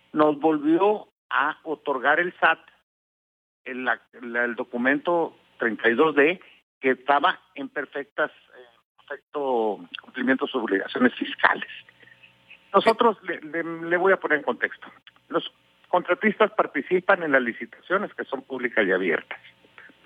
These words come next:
Obviamente, antes de dar un fallo, nosotros les solicitamos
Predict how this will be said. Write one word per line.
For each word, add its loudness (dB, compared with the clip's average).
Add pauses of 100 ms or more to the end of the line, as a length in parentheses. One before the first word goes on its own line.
(680)
Obviamente, 2
antes 0
de -4
dar 2
un -8
fallo, -2
nosotros -4
les 0
solicitamos -4